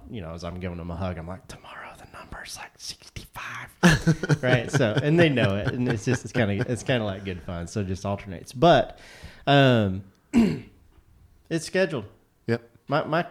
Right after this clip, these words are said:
Speaker 1: my, my wife and my kids, they, they, they know that I absolutely love them, like, from the bottom of my heart. And they know that that kind of stuff's coming every
Speaker 2: Yep.
Speaker 1: single day, and they know when it's coming,
Speaker 2: Yep.
Speaker 1: coming. Um,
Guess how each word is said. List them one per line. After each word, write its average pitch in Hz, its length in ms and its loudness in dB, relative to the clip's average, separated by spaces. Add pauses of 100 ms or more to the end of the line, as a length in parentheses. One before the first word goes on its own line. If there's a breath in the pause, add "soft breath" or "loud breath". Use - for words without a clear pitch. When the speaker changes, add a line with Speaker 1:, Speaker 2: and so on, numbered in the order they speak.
(100)
Speaker 1:
my, 151 180 0
my 160 200 0
wife 160 220 0
and 156 100 -6
my 165 100 -2
kids, 160 320 -4
they, 143 180 0
they, 135 240 -4
they 127 260 -4
know 127 280 0
that 107 140 -2
I 101 60 -2
absolutely 110 640 -4
love 104 280 -4
them, 98 200 -4
like, 90 240 -6 (240)
from 107 140 -8
the 104 80 -4
bottom 110 400 -2
of 107 140 -4
my 101 160 -4
heart. 110 460 -4 (500 soft breath)
And 120 160 -2
they 131 100 0
know 147 220 0
that 160 200 -10
that 120 180 -4
kind 123 140 -4
of 117 80 -6
stuff's 131 300 -6
coming 135 400 -4
every 101 240 -2
Speaker 2:
Yep. - 80 0
Speaker 1:
single 131 180 -2
day, 135 160 -4
and 139 80 -6
they 110 60 -4
know 101 180 -4
when 143 280 -4
it's - 180 -8
coming, 113 400 -4 (200)
Speaker 2:
Yep. 123 100 -2
Speaker 1:
coming. 131 300 -2 (380 loud breath)
Um, 107 480 2